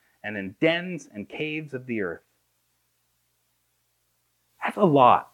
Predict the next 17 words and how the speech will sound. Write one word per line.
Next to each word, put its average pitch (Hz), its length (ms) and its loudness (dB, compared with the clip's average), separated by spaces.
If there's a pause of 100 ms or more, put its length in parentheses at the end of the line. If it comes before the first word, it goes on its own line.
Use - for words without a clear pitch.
and 127 140 -10
that 170 200 -4
sounds 143 260 -4
terrible, 90 560 -6
and 117 120 -8
that 156 140 -2
does 147 120 -2
not 135 220 0
sound 127 220 -2
like 117 160 -6
something 113 260 -8
I 113 100 -4
would 113 140 -4
necessarily 113 500 -6
like 104 200 -4
to 107 80 -16
put 117 200 -6